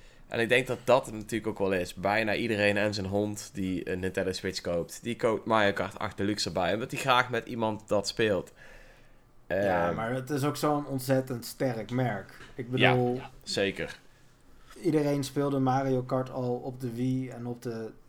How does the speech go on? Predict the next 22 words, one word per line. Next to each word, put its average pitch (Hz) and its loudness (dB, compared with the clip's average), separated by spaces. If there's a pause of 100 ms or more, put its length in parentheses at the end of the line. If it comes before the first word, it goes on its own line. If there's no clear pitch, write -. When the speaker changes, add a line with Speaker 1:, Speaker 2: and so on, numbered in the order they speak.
(120)
Speaker 2:
op 127 -8
de 123 -4 (280)
D 131 -2
S. 127 -6
Dat 123 -4
zijn 123 -2
ook 135 -4
gewoon 131 0 (240)
games 127 2
die 123 -2
tientallen 143 0
miljoenen 135 0
keren 123 -4
verkocht 135 -6
zijn. 143 -6 (460)
Speaker 1:
Ja. - 0
Speaker 2:
Dus 127 -2
niet 131 0
alleen 127 4
iedereen 131 0
die 127 0
een 120 -8